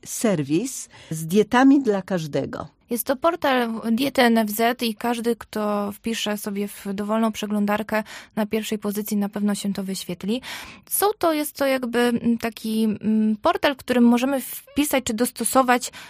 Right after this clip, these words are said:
Speaker 2: dietę do swoich potrzeb. Natomiast chcę od razu powiedzieć, że te diety zostały stworzone dla osób zdrowych, więc jeżeli mamy do czynienia z wieloma,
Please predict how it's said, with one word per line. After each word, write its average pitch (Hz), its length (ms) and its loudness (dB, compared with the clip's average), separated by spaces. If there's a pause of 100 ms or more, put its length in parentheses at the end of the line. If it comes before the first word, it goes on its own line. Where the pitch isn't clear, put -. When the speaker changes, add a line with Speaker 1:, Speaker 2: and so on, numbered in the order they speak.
Speaker 2:
dietę 240 500 4 (260)
do 226 240 2
swoich 220 360 -2
potrzeb. - 400 -2
Natomiast 262 380 2
chcę - 180 -2
od 247 80 2
razu 233 220 0
powiedzieć, 233 360 -2
że 226 80 -6
te 226 180 -4
diety 240 320 -2
zostały 220 320 -4
stworzone 226 540 2 (300)
dla 220 380 2
osób 214 460 -4
zdrowych, 202 640 -2
więc 214 260 2
jeżeli 208 560 0 (300)
mamy 220 260 8
do 214 120 0
czynienia 208 480 2
z 196 40 -4
wieloma, 208 520 0